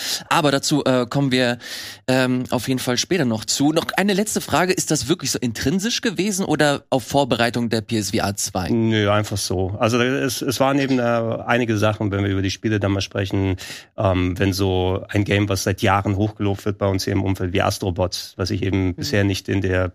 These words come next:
Speaker 2: äh, P S V R Spiel dann erlebt habe, sondern in anderen Versionen, ähm, und das liegt dann die ganze Zeit. Irgendwann will ich das P S V R wahrscheinlich dann auch nochmal verkaufen, einfach damit's dann nicht so rumliegt, bei mir schon seit Jahren und da verstaubt, dass jemand dann auch mal seinen Spaß damit haben kann.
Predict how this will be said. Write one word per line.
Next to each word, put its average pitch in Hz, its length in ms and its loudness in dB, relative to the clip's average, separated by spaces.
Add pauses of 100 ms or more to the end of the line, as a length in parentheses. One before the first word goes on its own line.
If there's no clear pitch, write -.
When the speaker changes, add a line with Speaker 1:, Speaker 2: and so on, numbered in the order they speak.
(160)
Speaker 2:
äh, 101 220 0
P 104 340 -2
S 92 120 0
V 101 80 0
R 98 140 4
Spiel 95 240 -2
dann 92 160 2
erlebt 95 320 2
habe, 92 200 0
sondern 90 240 0
in 90 60 -2
anderen 98 320 0
Versionen, 92 440 0 (600)
ähm, 95 280 2
und - 360 -6
das - 160 -2
liegt - 160 -2
dann 120 120 2
die 117 80 2
ganze 113 260 0
Zeit. 104 300 0
Irgendwann 101 340 0
will 101 80 2
ich 101 140 -4
das 98 120 -6
P - 140 -6
S 98 140 -2
V 101 60 -2
R 98 100 2
wahrscheinlich 98 260 0
dann 98 140 -2
auch 107 80 2
nochmal 107 200 0
verkaufen, 101 540 0
einfach 95 320 -2
damit's 95 240 -2
dann 101 80 -4
nicht 95 140 -2
so 101 80 -2
rumliegt, 104 420 0
bei 98 140 -2
mir 92 100 0
schon 95 160 -2
seit 92 160 -4
Jahren 92 240 0
und 92 80 0
da 92 80 0
verstaubt, 98 520 -2
dass - 280 -6
jemand 98 240 0
dann 107 80 -2
auch 104 140 0
mal 117 100 0
seinen 110 180 2
Spaß 104 300 0
damit 101 240 0
haben 101 260 2
kann. 110 240 0